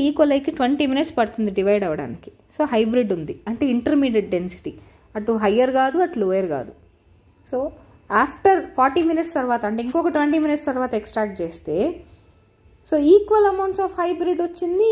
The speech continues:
equal amounts of light వచ్చింది. So దీన్ని ఇలానే ఒక ఎయిటీ మినిట్స్ పాటు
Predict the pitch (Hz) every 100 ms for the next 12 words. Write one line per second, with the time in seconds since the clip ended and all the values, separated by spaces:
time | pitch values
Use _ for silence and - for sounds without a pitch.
0 | 415 403 403 381 359 359 349 359 339 302
1 | 262 269 269 208 - 170 147 - - _
2 | _ _ _ _ _ - 285 359 453 -
3 | - - 320 370 359 311 349 403 427 415
4 | 240 277 285 302 302 330 - 302 277